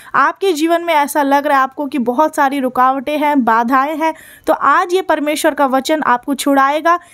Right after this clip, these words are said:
यीशु मसीह के सामर्थी नाम में, क्योंकि लिखा है, परमेश्वर साफ कह रहे हैं कि "मैं तेरे आगे आगे चलूँगा।" इसका मतलब है कि परमेश्वर आपके आगे आगे चलेंगे। और परमेश्वर के आगे आगे क्या चलता है? आग चलता है। आपने जब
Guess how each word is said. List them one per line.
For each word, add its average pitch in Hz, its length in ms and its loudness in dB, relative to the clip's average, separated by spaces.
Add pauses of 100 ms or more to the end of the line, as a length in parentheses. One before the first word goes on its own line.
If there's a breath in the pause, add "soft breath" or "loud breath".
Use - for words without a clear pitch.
(140)
यीशु 277 260 0
मसीह 269 260 2
के 247 100 -2
सामर्थी 233 480 0
नाम 220 200 2
में, 226 120 0
क्योंकि 302 300 0
लिखा 330 280 4
है, 339 260 -2 (360 soft breath)
परमेश्वर 359 440 0
साफ 381 380 0
कह 349 120 0
रहे 349 100 0
हैं 370 80 -4
कि 381 100 0
"मैं 359 160 0
तेरे 349 280 0 (140)
आगे 294 340 2
आगे 320 300 0
चलूँगा।" 269 500 0 (300 loud breath)
इसका 285 260 0
मतलब 277 360 2
है 330 80 -2
कि 349 120 0
परमेश्वर 294 840 2
आपके 277 400 -2
आगे 269 280 0
आगे 254 260 0
चलेंगे। 254 520 0 (560 soft breath)
और 269 100 2
परमेश्वर 320 600 0
के 370 100 -2
आगे 311 300 2
आगे 330 260 0
क्या 330 200 2
चलता 320 320 0
है? 349 80 2 (100)
आग 262 320 2
चलता 226 360 -4
है। 208 120 -6 (300 loud breath)
आपने 262 280 0
जब 311 380 0